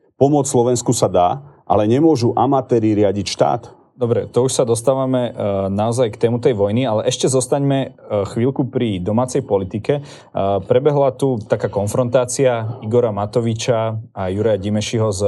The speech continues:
Speaker 2: dočasne povereným ministrom zahraničných vecí pánom Káčerom, ktorý v relácii Na telo povedal,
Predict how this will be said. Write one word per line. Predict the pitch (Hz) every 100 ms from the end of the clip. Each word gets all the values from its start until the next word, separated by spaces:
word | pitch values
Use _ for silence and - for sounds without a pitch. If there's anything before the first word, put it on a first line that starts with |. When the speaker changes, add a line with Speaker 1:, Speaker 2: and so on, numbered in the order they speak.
| 95 90
Speaker 2:
dočasne | 98 98 104 104
povereným | 107 104 107 101
ministrom | 104 - 107
zahraničných | 104 104 107 - 110 101
vecí | 107 120 104
pánom | 107 113
Káčerom, | 110 92 - 85 -
ktorý | 104 101 98
v | 95
relácii | 98 107 - 92
Na | 95
telo | 113 107
povedal, | 101 101 104 110